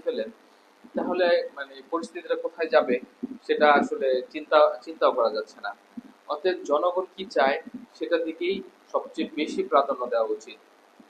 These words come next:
আপনার তাহলে কে-, আর ভারতে কেন তিন হাজার মেট্রিক টন, যেটা, উম, সংখ্যা অনুপাতে অনেক বেশি, বিগত সময়ের চাইতে শোনা যাচ্ছে,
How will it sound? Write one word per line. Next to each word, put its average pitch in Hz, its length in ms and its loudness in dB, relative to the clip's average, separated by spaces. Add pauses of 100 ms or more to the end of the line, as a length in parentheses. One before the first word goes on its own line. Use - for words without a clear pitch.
(1200)
আপনার - 400 -6
তাহলে 190 260 2
কে-, 180 280 -4
আর 143 320 6 (320)
ভারতে 170 340 2
কেন 196 380 4
তিন 240 220 -4
হাজার 202 400 4
মেট্রিক 170 340 -2
টন, 120 180 -2
যেটা, 170 360 4 (120)
উম, - 220 -12 (200)
সংখ্যা 196 320 0
অনুপাতে 190 320 2
অনেক 160 260 2
বেশি, - 360 -14
বিগত 143 300 -4
সময়ের 165 340 -10
চাইতে 170 260 -12
শোনা 151 280 -8
যাচ্ছে, 160 380 -6